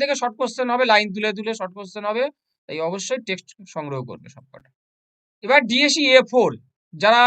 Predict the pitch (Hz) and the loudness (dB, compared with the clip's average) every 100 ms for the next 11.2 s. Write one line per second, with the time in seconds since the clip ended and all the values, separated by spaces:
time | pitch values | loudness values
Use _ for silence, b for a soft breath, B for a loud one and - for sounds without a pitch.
0 | 240 190 226 220 233 226 240 240 262 247 | 4 0 -2 -2 -4 -4 -4 -2 -2 -2
1 | 214 190 214 226 226 214 190 196 214 202 | -4 -4 -6 -6 -8 -8 -8 -6 -6 -6
2 | 196 208 277 - 170 170 190 175 - 208 | -6 -4 -4 -6 -12 -6 -4 -4 -4 -8
3 | 370 _ _ _ - 202 254 269 277 220 | -8 _ _ _ -10 -4 -4 -4 -4 -4
4 | 233 247 254 175 170 196 254 285 294 208 | 0 -2 -2 -4 -6 -8 -8 -8 -10 -8
5 | 240 254 214 139 175 220 226 - _ 180 | -8 -2 -2 -2 -2 0 0 -4 _ -8
6 | 208 220 233 233 139 120 - _ _ _ | -6 -2 0 0 -4 -12 -14 _ _ _
7 | _ _ _ 147 147 190 190 175 131 156 | _ _ _ -16 -8 -6 -4 -8 -8 -14
8 | - - - _ 156 170 170 170 175 175 | -10 -12 -12 _ -12 -8 -8 -8 -10 -12
9 | 190 208 349 302 _ _ _ _ _ _ | -12 -12 -12 -14 _ _ _ _ _ _
10 | _ _ 160 208 277 302 302 269 269 269 | _ _ 0 0 4 4 4 0 0 0
11 | 269 269 | 2 4